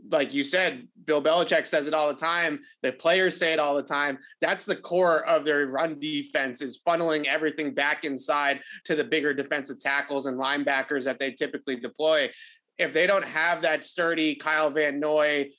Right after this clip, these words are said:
we can put him o-, over the tight end and have him hold up type of edge setter,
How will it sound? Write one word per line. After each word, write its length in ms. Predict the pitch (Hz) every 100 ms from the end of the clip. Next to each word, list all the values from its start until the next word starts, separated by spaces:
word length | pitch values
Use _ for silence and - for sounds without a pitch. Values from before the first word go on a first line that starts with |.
| _ -
we 220 | 156 160
can 160 | 156 143
put 180 | 165
him 180 | 151 151
o-, 160 | 147 156
over 240 | 160 151
the 120 | 147 139
tight 280 | 160 151
end 240 | 147 147 147
and 120 | 127
have 240 | 143 151
him 160 | 143 139
hold 300 | 139 156 131
up 240 | 147 151 -
type 200 | 160 135
of 120 | 123
edge 240 | 143 185
setter, 460 | 180 165 139 135 123